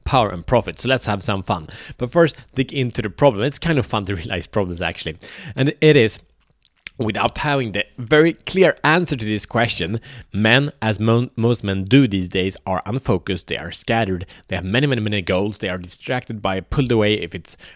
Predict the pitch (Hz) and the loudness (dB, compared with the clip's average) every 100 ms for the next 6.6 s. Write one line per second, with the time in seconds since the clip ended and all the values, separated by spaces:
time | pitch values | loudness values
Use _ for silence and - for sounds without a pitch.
0 | - - 156 160 123 98 - - - - | -10 2 4 6 4 -2 -6 -12 -10 -10
1 | - 127 120 - 127 113 110 120 113 117 | -4 -2 0 2 0 0 -2 -4 0 2
2 | 110 110 107 101 95 95 - - - - | 2 0 -2 -2 -4 -12 -16 -20 -20 -18
3 | - 117 - - 139 123 123 110 - 107 | -8 -6 -4 -4 -2 -2 -4 -6 -6 -8
4 | 101 - 135 127 117 - - 113 107 113 | -8 -2 2 2 0 -4 -2 0 2 2
5 | 117 110 107 104 107 - 139 131 113 - | 2 2 0 -2 -6 -2 0 0 -2 -2
6 | 120 - 107 101 127 | -4 -4 -2 4 4